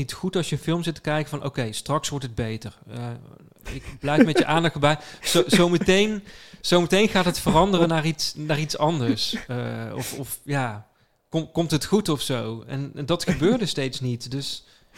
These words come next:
Speaker 1: ja, ik zat me daar wel echt over op te winden. Van, "Oh, wat jammer. Wat, wat een gemiste kans gewoon."
Speaker 2: Ja, ik snap die, ik snap die kijk erop wel. Als je, als je de hele tijd denkt van, "Hopelijk wordt het beter." Maar ik, ik had, ik heb het gewoon gelijk geaccepteerd.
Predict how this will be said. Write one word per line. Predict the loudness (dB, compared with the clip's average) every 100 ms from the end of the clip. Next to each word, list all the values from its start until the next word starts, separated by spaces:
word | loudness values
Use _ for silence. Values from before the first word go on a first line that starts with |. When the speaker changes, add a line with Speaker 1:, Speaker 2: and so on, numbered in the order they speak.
| -18 -16 -14
Speaker 1:
ja, | -10 -8
ik | -8
zat | -8 -8 -4
me |
daar | 0
wel | 2 2
echt | -2 -4
over | -4 -4
op | -8
te | -4
winden. | -4 -4 -6
Van, | -10
"Oh, | -10 -8 -6
wat | -4
jammer. | 2 2 2 -4 -6
Wat, | -10 -10
wat | -12 -12 -12
een |
gemiste | -8 -6 -4 -4 -4
kans | -2 -2 -4
gewoon." | -6 -8 -10 -14 -20 _ _ _ _ _
Speaker 2:
Ja, | -8
ik | -8
snap | 0 0 0
die, | -4
ik | -4
snap | -4 -2
die | -2
kijk | 4 4 6
erop | 2 2
wel. | 6 6 6
Als | 2
je, | 0
als | 0
je | 4
de |
hele | 4 4
tijd | 2
denkt | 2 0
van, | 0
"Hopelijk | 2 4 6 4
wordt | 4 -2
het | 2
beter." | 4 4 2 -4 -8 -20 -20 _
Maar | 4
ik, | 4
ik | 4 2 2
had, | 2 2
ik | -2
heb | -4
het | -2
gewoon | -2
gelijk | 2 2 2
geaccepteerd. | -2 -4 -2 0 0 -4